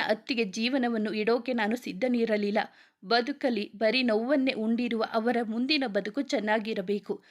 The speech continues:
ಅವಸರದ ನಿರ್ಧಾರ ಸರಿಯಲ್ಲ ಅಂತ ನಾನು ಕಾಯುತ್ತಿದ್ದೆ. ನನ್ನ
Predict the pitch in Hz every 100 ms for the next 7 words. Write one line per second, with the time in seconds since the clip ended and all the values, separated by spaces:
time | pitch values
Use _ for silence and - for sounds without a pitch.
0 | - - 285 359 - 233 220 226 214 202
1 | 226 269 277 - 214 226 277 254 226 208
2 | 240 220 214 247 214 196 220 220 180 196
3 | - _ _ 202 202